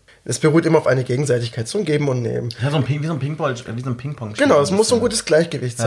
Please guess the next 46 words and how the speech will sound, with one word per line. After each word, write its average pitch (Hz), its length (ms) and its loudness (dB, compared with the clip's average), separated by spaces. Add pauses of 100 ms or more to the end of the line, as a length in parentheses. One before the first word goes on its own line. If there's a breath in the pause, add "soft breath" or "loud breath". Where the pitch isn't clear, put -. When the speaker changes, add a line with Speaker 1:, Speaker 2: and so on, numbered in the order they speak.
Speaker 1:
sein. 120 240 -2 (380)
Also - 180 -2
ich - 60 -4
stell 110 160 2
Fragen 110 220 -2
über 107 100 -6
dich, - 240 -2
du - 80 -4
stellst 117 220 -6
Fragen 113 160 -6
über 117 100 0
mich, 165 240 4
so 120 120 0
das - 140 -8
gegenseitige 117 460 -2
Interesse 147 420 0
ist 143 220 -2
da. 135 160 4
Speaker 2:
Mhm. 110 400 2 (140)
Speaker 1:
Und 127 420 6
je 127 80 2
mehr 123 100 6
Interesse 147 400 0
da 139 120 4
ist, - 180 0
desto 117 180 -6
näher 113 160 0
kommt - 220 -8
man 85 120 -6
sich. - 220 -10
Aber 113 200 -6
wenn's 113 160 -6
dann 110 120 -6
halt 113 160 -6
eher 107 140 -6
was - 160 -8
Einseitiges 127 640 2
ist, - 320 -4 (320 soft breath)
das 117 220 -2
hatte 131 80 4
ich 139 80 0
zum 123 80 2
Beispiel 110 160 0
bei - 100 -2
einem 151 300 2
Date, 165 340 4